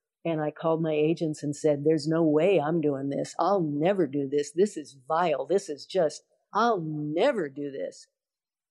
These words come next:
And then a year later, I ran into, um, Bill Moseley at a convention,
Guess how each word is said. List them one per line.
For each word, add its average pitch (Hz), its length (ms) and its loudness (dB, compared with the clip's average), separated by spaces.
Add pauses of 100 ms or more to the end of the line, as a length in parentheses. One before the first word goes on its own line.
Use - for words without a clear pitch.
And 190 140 0
then 190 140 0
a 180 40 0
year 202 300 2
later, 214 360 4
I 180 100 2
ran 185 300 -4
into, 185 680 -4
um, 170 300 -6 (720)
Bill 202 440 2 (420)
Moseley 190 720 0 (640)
at 180 120 2
a 175 40 0
convention, 175 840 -2